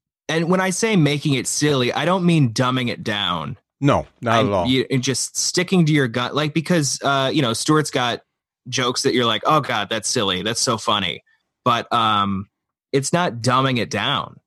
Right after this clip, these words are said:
Speaker 1: Uh,
Speaker 2: Right.
Speaker 1: what was I gonna say? Oh yeah. So a good, what, what was the, what was the thing that you said? A, a good comic is not,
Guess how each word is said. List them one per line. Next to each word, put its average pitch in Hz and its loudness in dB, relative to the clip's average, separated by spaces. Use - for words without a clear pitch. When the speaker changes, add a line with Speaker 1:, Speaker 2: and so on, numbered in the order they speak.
Speaker 1:
Uh, 110 4
Speaker 2:
Right. 151 -2
Speaker 1:
what 214 2
was 226 0
I 196 2
gonna 160 0
say? 107 -4
Oh 131 2
yeah. 139 0
So 151 0
a 139 2
good, 143 0
what, 160 0
what 175 2
was 196 2
the, 196 2
what 165 0
was 180 0
the 180 4
thing 180 2
that 165 2
you 170 2
said? 180 0
A, 120 0
a 127 0
good 143 0
comic 139 0
is 113 -2
not, 117 -2